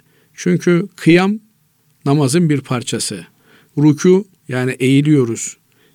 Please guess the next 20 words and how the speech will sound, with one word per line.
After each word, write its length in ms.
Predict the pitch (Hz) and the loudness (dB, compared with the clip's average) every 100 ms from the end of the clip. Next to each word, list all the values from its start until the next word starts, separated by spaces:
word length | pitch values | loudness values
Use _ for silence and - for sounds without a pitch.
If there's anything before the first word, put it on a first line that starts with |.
| _ | _
belimizi 400 | 131 131 123 117 | -2 0 -2 -2
eğiyoruz. 800 | 107 123 139 131 113 139 - - _ _ _ - | 0 2 2 0 -2 -4 -8 -12 _ _ _ -2
O 140 | 180 | 0
da 120 | 170 | 2
namazın 420 | 139 117 101 113 101 | 0 -4 -8 -10 -12
bir 140 | 92 | -14
parçası. 640 | - 95 - 98 - 202 247 _ _ _ _ _ | -14 -14 -12 -12 -8 -10 -10 _ _ _ _ _
Bunların 380 | 165 180 175 156 | 0 2 2 0
her 300 | 135 226 202 | 0 0 0
biri 380 | 147 139 220 262 _ _ _ - | 0 2 0 -2 _ _ _ -4
Cenab-ı 420 | 143 175 160 135 | -2 0 0 -2
Allah'ın, 840 | 131 127 135 135 147 175 135 - - | -2 0 0 2 2 2 0 -6 -6
alemlerin 720 | 123 147 147 143 131 160 143 | -2 0 2 0 0 0 0
Rabbinin, 720 | 127 131 135 135 151 135 131 - | -2 -2 -2 0 0 -2 -6 -8
kainatın 720 | 143 151 151 151 143 - 180 170 | -6 -2 0 0 -2 -2 -4 -4
efendisinin, 840 | 139 139 160 151 139 160 160 170 139 _ _ _ - _ _ - | -8 -4 -2 -2 -2 0 0 0 -4 _ _ _ -20 _ _ 2
büyük 320 | 170 277 - | 6 6 4
patronun 680 | 170 147 147 131 113 90 95 _ _ _ _ _ | 0 0 0 0 0 -6 -16 _ _ _ _ _
huzurunda 720 | - 127 123 110 104 95 85 | -6 -4 -4 -6 -8 -10 -12
durmak. 520 | 82 - - _ _ | -16 -18 -20 _ _